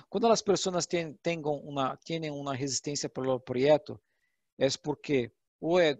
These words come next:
ellas tienen miedo, porque no, no lo sabe o que va a, a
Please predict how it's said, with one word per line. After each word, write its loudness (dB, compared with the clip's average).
ellas -2
tienen -4
miedo, -2
porque -4
no, -6
no -6
lo 0
sabe 2
o -6
que -2
va 2
a, -8
a -10